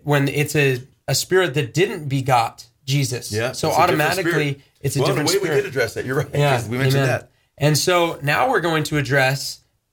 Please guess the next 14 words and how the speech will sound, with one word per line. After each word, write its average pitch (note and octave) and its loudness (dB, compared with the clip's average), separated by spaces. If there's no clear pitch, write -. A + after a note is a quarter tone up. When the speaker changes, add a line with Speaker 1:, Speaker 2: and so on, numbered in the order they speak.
Speaker 1:
the D3 0
idea D3+ 2
of D3 0
the C#3 -2
ecclesia, C#3+ -2
the C3+ -4
church, - -2
Speaker 2:
Mm-hmm. C#3+ -8
Speaker 1:
because D#3+ 0
what D3+ 2
Mormonism A3 0
teaches B2+ -4
is C#3 0
that C#3 0